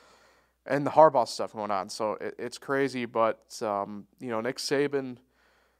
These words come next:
as I call it, at the very least for people our age, is the best coach we've seen ever.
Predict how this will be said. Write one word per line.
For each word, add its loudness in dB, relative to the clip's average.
as 0
I 6
call 6
it, 4
at -10
the -8
very 0
least -4
for -6
people -6
our 6
age, -2
is -14
the -10
best -2
coach -8
we've -10
seen -8
ever. 2